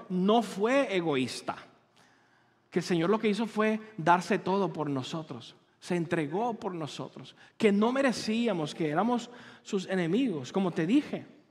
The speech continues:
El ser egoísta es fácil. Oye, eso se nos, se nos hace fácil, eso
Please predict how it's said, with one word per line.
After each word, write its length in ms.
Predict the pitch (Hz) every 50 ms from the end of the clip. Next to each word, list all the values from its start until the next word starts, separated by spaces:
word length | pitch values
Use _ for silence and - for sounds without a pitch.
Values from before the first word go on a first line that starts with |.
| _ _ _ _ _ _ _ _ _ _ _ _ _ _ _ _ _ _ _ _ _ _ -
El 160 | 147 147 151 - - -
ser 220 | - - 220 220 294
egoísta 680 | 311 302 294 320 330 - - 349 339 330 330 - - -
es 180 | 220 233 226 -
fácil. 360 | 202 175 151 - - 139 113 113 - - - _ _ _ _ _ _ _ _ _ _ _ -
Oye, 220 | 185 269 269 220 226
eso 200 | 233 226 302 294 254
se 120 | - 254
nos, 200 | 220 190 170 165
se 160 | - - 190
nos 140 | 185 175 170
hace 200 | 226 233 - 311
fácil, 440 | 226 - 226 233 233 - - 240 190
eso 260 | 196 202 294 285 -